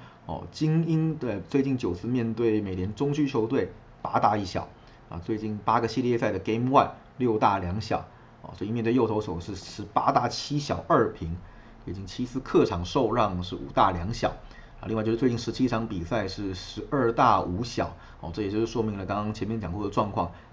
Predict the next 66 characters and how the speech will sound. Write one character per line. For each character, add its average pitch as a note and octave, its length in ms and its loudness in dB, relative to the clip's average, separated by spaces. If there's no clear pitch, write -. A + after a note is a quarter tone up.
棒 C#3 160 10
子 A2 100 -4
非 B2 140 2
常 A2 120 0
火 A#2 180 -6
烫， G#2+ 240 -2
那 G#2 160 -4
投 A2+ 160 0
手 G2 160 0
是 F2 100 -4
N A2 80 -2
C - 100 -6
double G#2 300 0
A G#2 40 -2
等 E2+ 160 -6
级 F2 180 -10
的， F2+ 120 -12
那 F#2 180 -2
自 D3 180 2
然 A#2 140 4
就 C3+ 160 6
是 C3 180 4
一， C3 100 6
比 G2+ 260 -6
分 A2+ 140 2
就 B2 80 2
是 A#2+ 60 -2
砰 A2 120 -6
砰 A2 80 0
砰 G#2+ 180 0
疯 B2 140 -2
狂 G#2+ 120 -4
的 A2 60 -2
往 F2+ 160 -4
上 G#2 180 -2
打。 - 120 -6
哎， G2+ 100 -4
那 A#2 140 4
老 A2+ 200 10
虎 B2+ 180 0
这 B2 120 0
边 B2 240 2
基 B2 100 -4
本 G#2 120 -2
上 A#2 120 -2
也 F#2+ 60 -4
是 F2+ 140 -6
一 F#2 80 -2
样 G#2+ 180 -2
的， E2+ 80 -6
麦 C3+ 200 6
子 A#2 100 -2
的 A2+ 80 6
最 B2+ 160 2
近 B2 180 0
四 D3 220 2
次 C#3 180 2
先 B2 260 0
发 A2+ 220 4
是 G#2+ 240 -4
三 A#2 300 0
大 A#2 220 6
零 G2 200 -2
小 - 220 -6
一 - 180 -4
平， E2+ 260 -6